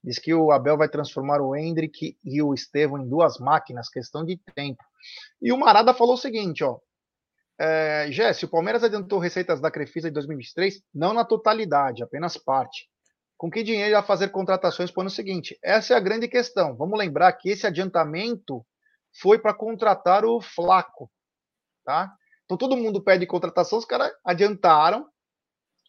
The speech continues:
pra trazer esse centroavante, né? Então esse dinheiro que foi adiantado foi principalmente pra contratação do Flaco na janela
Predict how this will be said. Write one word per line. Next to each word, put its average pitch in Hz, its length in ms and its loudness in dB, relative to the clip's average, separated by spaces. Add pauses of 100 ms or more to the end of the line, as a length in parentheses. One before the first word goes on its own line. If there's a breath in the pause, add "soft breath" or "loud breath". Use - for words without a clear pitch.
(120)
pra 151 120 -4
trazer 156 320 0
esse 160 160 -4
centroavante, 156 920 -6 (1300)
né? 135 260 -8 (600)
Então 131 400 -8
esse 156 160 -10
dinheiro 156 260 -6
que - 80 -16
foi 170 200 0
adiantado 160 520 -2
foi 170 160 -6
principalmente 165 800 -8
pra 170 120 -4
contratação 160 760 -4
do 170 140 -2
Flaco 160 600 -2 (400)
na 156 220 0
janela 156 760 -4